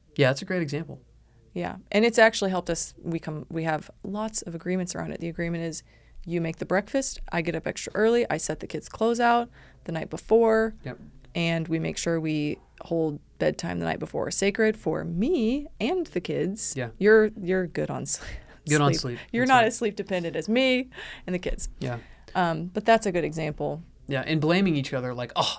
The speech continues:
Speaker 1: you didn't get up early enough." That's all that's gonna do is disconnect us.
Speaker 2: Yeah.
Speaker 1: You know, rather than like, "Hmm, as I'm getting curious here and using the brain that God gave me, I
Speaker 2: <laughs>
Speaker 1: realizing I probably could have gotten up earlier today, or I could have set out the kids' clothing, or I could have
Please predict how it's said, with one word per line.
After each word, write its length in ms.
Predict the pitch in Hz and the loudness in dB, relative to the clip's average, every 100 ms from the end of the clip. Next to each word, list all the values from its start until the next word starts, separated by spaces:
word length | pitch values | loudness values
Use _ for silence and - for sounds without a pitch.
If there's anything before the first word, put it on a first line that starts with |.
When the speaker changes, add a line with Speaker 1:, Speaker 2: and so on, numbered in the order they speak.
| - | 2
Speaker 1:
you 200 | 156 202 | 8 10
didn't 120 | 160 | 8
get 80 | 147 | 6
up 120 | 139 | 2
early 200 | 117 117 | -4 -8
enough." 320 | 120 143 - - - - | -10 -12 -16 -20 -20 -2
That's 140 | 143 - | 0 2
all 220 | 147 151 | 6 8
that's 120 | 147 | 8
gonna 120 | 143 | 2
do 60 | 127 | -2
is 80 | 117 | -2
disconnect 440 | 120 - 120 113 | -6 -8 -10 -10
us. 280 | 110 - - - | -12 -14 -18 -12
Speaker 2:
Yeah. 340 | 170 165 165 | -10 -10 -10
Speaker 1:
You 80 | 120 | -8
know, 120 | 120 | -8
rather 360 | 120 135 131 127 | 0 2 2 2
than 140 | 131 | -2
like, 200 | 127 123 | -2 -4
"Hmm, 480 | - 254 156 123 113 110 - - - - - _ _ | -2 0 0 0 -4 -8 -12 -16 -18 -20 -20 _ _
as 140 | - 156 | -2 0
I'm 80 | 180 | 2
getting 180 | 180 | 2
curious 400 | 143 233 240 160 | 0 -2 -2 -2
here 360 | - 131 131 214 214 | -2 -4 -4 -6 -8
and 200 | 131 127 | -8 -4
using 260 | 147 143 | -2 -2
the 60 | 135 | -4
brain 260 | 120 123 131 | -4 -4 -6
that 60 | |
God 240 | 123 120 110 | -8 -10 -10
gave 180 | 113 | -10
me, 220 | 120 165 180 | -6 -8 -6
I 320 | 131 135 151 139 | -4 -2 -2 -2
Speaker 2:
<laughs> 40 | |
Speaker 1:
realizing 440 | 131 131 123 131 | 0 2 2 0
I 120 | 139 151 | -2 -4
probably 300 | - 131 147 | -4 -4 -4
could 240 | - 139 | -4 -4
have 200 | 127 127 | -2 -4
gotten 200 | - 123 | -6 -6
up 140 | 190 196 | -6 -6
earlier 300 | 214 190 - | -6 -6 -8
today, 320 | 113 110 - | -12 -12 -8
or 160 | 143 127 | -4 -2
I 140 | 143 | -2
could 160 | 147 156 | -2 -4
have 100 | - | -4
set 160 | 127 | -6
out 160 | 123 123 | -6 -8
the 60 | |
kids' 200 | 139 131 | -8 -8
clothing, 440 | - - 98 - 120 | -8 -12 -12 -12 -12
or 160 | 127 120 | -10 -4
I 160 | 139 | -4
could 240 | 147 - 135 | -4 -6 -4
have 240 | 131 120 | -4 -6